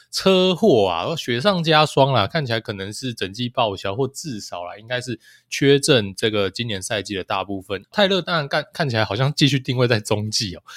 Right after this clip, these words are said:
那确实状况没有去年好。目前的土投状况不稳嘛，那你还用一个单先发洋投，那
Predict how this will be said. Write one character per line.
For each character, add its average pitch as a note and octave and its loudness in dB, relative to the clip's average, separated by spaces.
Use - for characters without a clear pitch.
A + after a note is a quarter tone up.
那 A3 0
确 C4 0
实 E3 6
状 D#3 -4
况 D#3+ 0
没 A2+ 0
有 A2 0
去 - -8
年 F2+ -6
好。 E2+ -12
目 B3+ -2
前 G3 2
的 F3 0
土 C#3+ -6
投 C3 2
状 E3+ -4
况 F3 -2
不 G3 -8
稳 G#2 0
嘛， F2+ -6
那 F3+ -4
你 D3 -4
还 C#3 -2
用 F3+ -4
一 D#3+ -4
个 D3 -2
单 E3+ 0
先 E3 -2
发 E3 4
洋 G#2+ 0
投， F2+ -6
那 C#3 -4